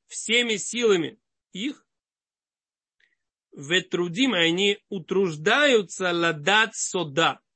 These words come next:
знать её тайну. Ке адама миштамеш бияд имено, как человек, который, э, использует свою правую руку, руку, шиги икар, которая основная.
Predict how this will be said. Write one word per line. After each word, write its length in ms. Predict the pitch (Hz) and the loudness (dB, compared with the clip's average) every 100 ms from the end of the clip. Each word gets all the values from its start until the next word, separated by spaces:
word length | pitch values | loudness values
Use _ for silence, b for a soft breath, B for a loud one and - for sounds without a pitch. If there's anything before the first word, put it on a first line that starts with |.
| _ | _
знать 480 | 139 143 190 220 180 | -10 -2 0 0 -2
её 200 | 175 170 | -6 -4
тайну. 440 | - 147 127 143 _ _ _ _ _ _ _ _ _ _ _ _ _ _ _ _ _ _ _ _ _ _ _ _ _ _ | 0 0 0 -8 _ _ _ _ _ _ _ _ _ _ _ _ _ _ _ _ _ _ _ _ _ _ _ _ _ _
Ке 220 | - 190 185 | -2 0 2
адама 500 | 160 147 220 262 220 | 0 0 2 4 4
миштамеш 560 | 185 - 165 190 202 | 2 -2 0 2 0
бияд 320 | 156 165 170 | 0 0 0
имено, 400 | 165 151 131 120 | 0 -2 -4 -6
как 140 | 131 147 | -10 -12
человек, 360 | 151 143 202 | -6 -4 -2
который, 540 | 170 143 165 160 139 - _ _ _ _ _ _ _ | -4 -2 0 2 0 -4 _ _ _ _ _ _ _
э, 280 | - 139 175 | -10 -10 -8
использует 920 | 151 - 220 233 220 160 151 143 - | -12 -2 6 8 8 4 -2 -4 -4
свою 340 | - 147 180 | -2 2 2
правую 460 | 170 170 165 156 147 | 0 0 2 2 0
руку, 420 | 135 127 160 226 175 | -2 -6 -6 -6 -4
руку, 420 | 165 233 277 208 | -4 -4 -4 -8
шиги 440 | - - 175 233 214 | -10 -6 0 2 0
икар, 240 | 165 165 | 0 -2
которая 280 | 139 139 160 | -2 -6 -6
основная. 360 | 151 139 120 | -6 -6 -8